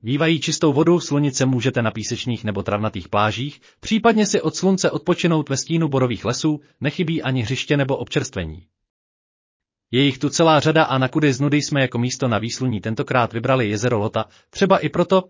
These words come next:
že je jen kousek od Prahy a také tu je největší nudistická pláž v Česku. A kde najdete ty dokonale skryté koupací klenoty? Hit Instagramu a pověst místa, kam se dlouhá léta nesmělo, to je Lomseč u Rudice v Moravském Krasu s mlečně bílou vodou a svahy, které hrají všemi barvami.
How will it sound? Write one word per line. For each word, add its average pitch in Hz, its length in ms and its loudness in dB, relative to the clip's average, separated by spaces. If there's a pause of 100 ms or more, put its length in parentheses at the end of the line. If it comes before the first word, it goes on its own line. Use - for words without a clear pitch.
že 123 180 0
je 143 80 4
jen 117 180 2
kousek 143 360 -4
od 123 100 -10
Prahy 151 340 0
a 113 120 -2
také 123 280 0
tu 127 120 -2
je 104 120 2
největší 139 500 -2
nudistická 139 580 -2
pláž 117 300 0
v - 20 -20
Česku. - 380 -8 (1160)
A 113 80 -4
kde 120 160 0
najdete 185 400 2
ty 160 140 2
dokonale 156 420 2
skryté 135 360 0
koupací 123 440 -2
klenoty? 117 460 -4 (1200)
Hit 117 180 -4
Instagramu 170 680 2
a 131 80 0
pověst 147 380 0
místa, 135 340 0
kam 120 180 -2
se 110 140 -2
dlouhá 117 320 2
léta 107 260 2
nesmělo, 147 440 0 (220)
to 160 100 4
je 160 100 8
Lomseč 156 380 0
u 135 120 -2
Rudice 170 380 2
v 139 40 -4
Moravském 143 440 0
Krasu 131 320 -2
s - 100 -14
mlečně 123 380 -2
bílou 110 300 0
vodou 123 300 0
a 101 80 -4
svahy, 117 340 -2
které 110 360 0
hrají 104 220 0
všemi 117 260 -2
barvami. 101 420 -2